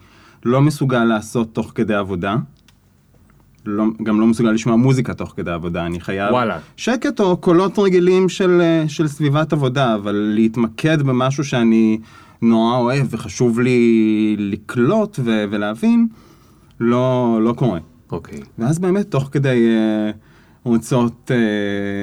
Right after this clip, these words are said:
Speaker 1: התחלתי לשמוע פודקאסטים. אני חושב שבהתחלה זה אפילו גם, אה, דחף אותי לרוץ קצת יותר,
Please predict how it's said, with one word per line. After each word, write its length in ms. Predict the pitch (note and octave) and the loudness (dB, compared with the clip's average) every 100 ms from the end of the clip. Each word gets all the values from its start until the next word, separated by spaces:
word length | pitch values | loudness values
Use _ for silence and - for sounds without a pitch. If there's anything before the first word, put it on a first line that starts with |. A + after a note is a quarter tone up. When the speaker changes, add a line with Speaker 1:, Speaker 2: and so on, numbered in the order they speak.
| G2+ A2 A2 | -8 -10 -12
Speaker 1:
התחלתי 360 | - A2+ A2+ | -6 -4 -4
לשמוע 280 | G#2 - A2 | -4 -2 -4
פודקאסטים. 520 | C3 C#3 D#3 C#3 C#3 A2+ | -2 -4 -4 -2 0 0
אני 80 | F#2+ | 0
חושב 160 | B2 | -4
שבהתחלה 580 | A#2 A2+ G#2 - A2 A#2 | -2 -2 -2 -4 -2 0
זה 100 | A2 | -2
אפילו 260 | - A#2 A2+ | 0 -2 0
גם, 280 | A2 A2 A2+ | 0 2 2
אה, 160 | G#2+ G#2 - - A2+ | 0 -4 -10 -8 -4
דחף 380 | B2 C#3 C3+ | -2 0 0
אותי 320 | D3+ C#3 B2 A#2+ | 0 0 2 2
לרוץ 400 | A#2 A#2+ C3+ - | 2 2 0 -6
קצת 340 | - B2+ A#2 | -4 -4 -2
יותר, 260 | A#2 D3+ | -2 0